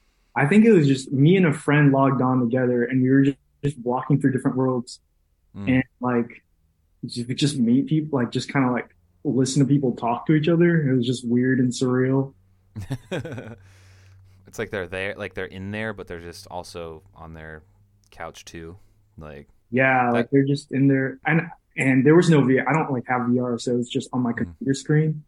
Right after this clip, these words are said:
Speaker 1: But I think
Speaker 2: Oh, gotcha.
Speaker 1: people, yeah, people strap it in, like, they're, they're in it.
Speaker 2: Yeah, I think there's, yeah, I was reading some stuff that they're coming out with, like,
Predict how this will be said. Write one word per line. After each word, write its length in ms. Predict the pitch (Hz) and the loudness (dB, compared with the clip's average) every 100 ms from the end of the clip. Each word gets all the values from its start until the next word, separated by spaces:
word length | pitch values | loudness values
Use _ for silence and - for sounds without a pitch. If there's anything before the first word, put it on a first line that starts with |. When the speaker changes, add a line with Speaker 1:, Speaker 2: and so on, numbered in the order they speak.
| _ | _
Speaker 1:
But 140 | - 160 | -4 2
I 40 | |
think 160 | 240 92 | 4 4
Speaker 2:
Oh, 100 | 87 | 0
gotcha. 280 | 107 - | -12 -10
Speaker 1:
people, 240 | 151 143 131 | -2 0 2
yeah, 120 | 123 | 0
people 240 | 151 147 | 0 0
strap 380 | 139 - 123 120 | -2 -2 -2 -2
it 60 | 117 | -2
in, 300 | 123 113 113 - | -2 -2 -6 -12
like, 140 | 110 _ | -14 _
they're, 180 | - - _ _ _ - | -12 -12 _ _ _ -8
they're 180 | 139 127 | -6 -4
in 160 | 139 | -4
it. 160 | - - | -4 -8
Speaker 2:
Yeah, 200 | - 135 | -8 -8
I 80 | 101 | -6
think 200 | 135 151 | -10 -10
there's, 500 | 131 95 90 - - _ _ _ _ _ | -8 -8 -10 -16 -18 _ _ _ _ _
yeah, 280 | 120 110 85 85 | -12 -10 -10 -8
I 140 | 135 | -6
was 180 | 233 147 | -6 -8
reading 200 | 151 139 | -12 -12
some 120 | 123 | -14
stuff 240 | - 120 | -10 -10
that 80 | - | -10
they're 80 | 107 | -14
coming 320 | - 110 104 | -12 -12 -10
out 160 | 98 87 | -10 -10
with, 180 | 85 80 | -14 -18
like, 320 | 82 76 | -18 -20